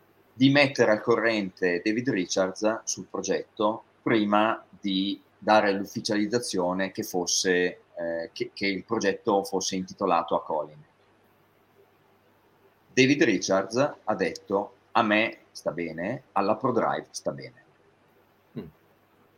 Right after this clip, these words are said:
Speaker 1: L'importante è che questa ufficializzazione, diciamo, questo permesso informale non venga formalizzato, non venga ufficializzato.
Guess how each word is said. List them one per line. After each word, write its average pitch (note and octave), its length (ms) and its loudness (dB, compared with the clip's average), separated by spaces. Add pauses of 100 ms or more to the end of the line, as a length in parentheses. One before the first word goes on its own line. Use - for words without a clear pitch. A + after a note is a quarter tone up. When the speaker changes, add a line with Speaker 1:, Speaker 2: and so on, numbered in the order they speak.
(260)
Speaker 1:
L'importante G2+ 1120 2 (160)
è G2 160 -4
che - 140 -8
questa G#2 260 -2
ufficializzazione, F#2+ 1160 0
diciamo, E2+ 300 -4
questo F#2 260 -6
permesso A2 640 2
informale F2 880 0 (280)
non G#2+ 220 0
venga F#2 580 4 (180)
formalizzato, E2+ 920 -4
non F2+ 160 -6
venga E2 220 -6
ufficializzato. D2+ 720 -8